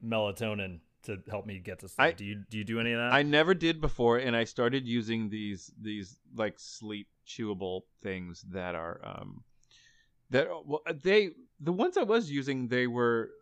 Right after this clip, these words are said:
Speaker 2: they were also, like, an im-, immune thing. They had melatonin, they had elderberry and zinc, and it, it was a whole bunch of stuff. And now I'm just taking this straight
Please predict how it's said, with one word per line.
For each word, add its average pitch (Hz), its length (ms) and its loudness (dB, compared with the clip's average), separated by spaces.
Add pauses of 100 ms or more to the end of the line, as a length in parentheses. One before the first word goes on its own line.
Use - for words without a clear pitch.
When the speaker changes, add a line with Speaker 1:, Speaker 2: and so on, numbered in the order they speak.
Speaker 2:
they 135 80 -2
were 127 160 2
also, 139 240 0
like, 113 280 0
an 110 80 -6
im-, 98 280 -4
immune 98 560 -6 (100)
thing. 123 180 -10
They 131 140 -2
had 110 320 -2
melatonin, 107 540 -4
they 98 100 -2
had 90 440 -6 (880)
elderberry 98 920 0
and 87 500 -10 (200)
zinc, 95 400 -6
and 90 260 -8 (140)
it, - 120 -10 (220)
it 135 80 -2
was 127 160 -4
a 120 80 2 (140)
whole - 400 -6
bunch 127 220 -2
of - 60 -14
stuff. 85 340 -8 (460)
And 123 200 4
now 156 200 10
I'm 160 120 6
just 131 280 -4
taking 117 420 -2
this 101 340 -6
straight - 520 -6